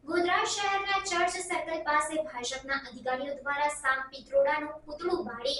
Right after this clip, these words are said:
વિરોધ નોંધાવાયો. કોંગ્રેસના વરિષ્ઠ નેતા અને ઓવરસીઝ કોંગ્રેસના અધ્યક્ષ સામ પિત્રોડા દ્વારા અપાયેલા નિવેદનને લઈને ગોધરા ભાજપ દ્વારા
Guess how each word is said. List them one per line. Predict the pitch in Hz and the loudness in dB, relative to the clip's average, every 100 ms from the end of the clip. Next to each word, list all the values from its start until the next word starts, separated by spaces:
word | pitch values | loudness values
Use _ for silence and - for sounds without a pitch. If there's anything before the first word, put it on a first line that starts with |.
| - | 0
વિરોધ | 480 359 349 | 4 4 4
નોંધાવાયો. | 359 349 240 240 240 240 240 233 233 - _ - 330 | 0 -2 -2 0 2 2 2 0 -4 -12 _ 12 12
કોંગ્રેસના | 339 392 415 403 392 262 | 12 12 12 12 12 12
વરિષ્ઠ | 277 302 339 330 | 12 12 12 12
નેતા | 330 320 - | 12 12 12
અને | 311 294 233 - - _ 320 | 12 12 12 0 -14 _ 12
ઓવરસીઝ | 330 359 392 381 349 339 349 | 12 12 12 12 12 12 12
કોંગ્રેસના | 262 254 277 294 294 285 262 240 | 12 12 12 12 12 12 12 10
અધ્યક્ષ | 233 254 - 277 277 | 12 12 12 12 12
સામ | 254 254 269 | 12 12 12
પિત્રોડા | 254 208 247 262 269 | 8 12 12 12 12
દ્વારા | 240 254 262 - - | 12 12 12 12 12
અપાયેલા | 247 247 285 269 226 | 12 12 12 12 12
નિવેદનને | 226 247 262 262 262 254 226 | 12 12 12 12 12 12 12
લઈને | 233 320 269 208 | 12 12 12 12
ગોધરા | 226 226 247 240 247 | 12 12 12 12 12
ભાજપ | 233 247 214 | 12 12 12
દ્વારા | 233 277 285 | 12 12 12